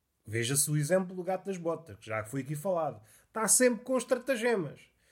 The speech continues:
Seja como for, consegue enganar o homem de todas as vezes. <laughs> Bem, pá, mas caguem no gato em cima das árvores. Ele subiu, também sabe descer.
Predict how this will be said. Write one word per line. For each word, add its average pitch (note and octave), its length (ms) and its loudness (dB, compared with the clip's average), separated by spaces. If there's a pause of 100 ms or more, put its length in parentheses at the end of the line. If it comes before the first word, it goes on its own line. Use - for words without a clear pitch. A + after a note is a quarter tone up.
(240)
Seja A3+ 300 6
como B3 180 2
for, F3+ 300 2
consegue G#3+ 460 4
enganar A3 320 2
o A3 80 0
homem A3+ 260 0
de A3 60 -14
todas A3+ 280 0
as A#3 100 -2
vezes. F#3 380 -4 (520)
<laughs> - 580 -20
Bem, C4+ 140 2
pá, C#3+ 140 2
mas D#3+ 140 0
caguem F#3+ 280 2
no F3 120 2
gato C#3 260 6
em C3+ 60 -2
cima C#3 220 -2
das A2+ 160 -4
árvores. G2 320 -6
Ele C4+ 120 2
subiu, G#3+ 340 2
também G3 180 0
sabe F3 240 2
descer. A#2 340 -6